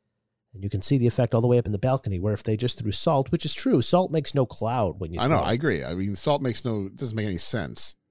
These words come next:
Speaker 1: Wouldn't even
Speaker 2: to
Speaker 1: see
Speaker 2: use
Speaker 1: it.
Speaker 2: salt. Also, I, I also don't know how that would hurt the eyes either.
Speaker 1: To
Speaker 2: But
Speaker 1: get it in the eyes?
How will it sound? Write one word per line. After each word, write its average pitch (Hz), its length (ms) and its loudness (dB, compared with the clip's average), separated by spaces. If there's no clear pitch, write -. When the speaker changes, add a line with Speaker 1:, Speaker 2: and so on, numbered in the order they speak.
Speaker 1:
Wouldn't 110 180 -6
even 92 100 0
Speaker 2:
to - 60 0
Speaker 1:
see 131 80 2
Speaker 2:
use 110 100 4
Speaker 1:
it. - 40 -2
Speaker 2:
salt. 69 340 -6
Also, 98 340 -6
I, 76 100 -6
I - 40 -8
also 101 220 -4
don't 87 160 -6
know 80 140 -8
how 95 180 -8
that 78 120 -8
would 76 140 -10
hurt 92 220 -10
the 82 140 -8
eyes 65 320 -12
either. 67 340 -12
Speaker 1:
To - 60 -10
Speaker 2:
But - 40 -10
Speaker 1:
get 123 140 0
it 143 40 2
in 131 80 2
the 92 140 2
eyes? 165 460 -2